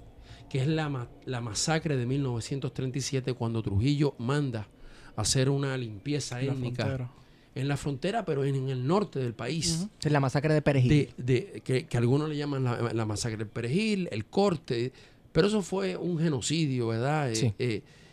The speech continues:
Speaker 1: que donde no solamente, además ya, ya está documentado, no solamente se asesinan a miles de haitianos y de haitianas, hombres, mujeres, niños,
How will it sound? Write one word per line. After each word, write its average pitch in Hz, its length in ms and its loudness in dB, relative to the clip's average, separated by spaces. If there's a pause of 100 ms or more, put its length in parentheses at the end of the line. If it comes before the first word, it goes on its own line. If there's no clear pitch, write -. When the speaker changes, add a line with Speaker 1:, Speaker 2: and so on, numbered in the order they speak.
(340)
Speaker 1:
que - 260 -2
donde 147 380 2
no 185 160 2
solamente, 185 600 0
además 127 440 0
ya, 143 260 4
ya 147 160 0
está 160 180 -2
documentado, 151 760 0
no 143 180 0
solamente 160 480 0
se 143 100 -2
asesinan 135 560 -4
a 120 80 -4
miles 143 300 2
de 131 80 4
haitianos 135 500 -2
y 123 60 0
de 117 80 0
haitianas, 127 580 -4
hombres, 135 420 -2
mujeres, 120 420 0
niños, 131 400 0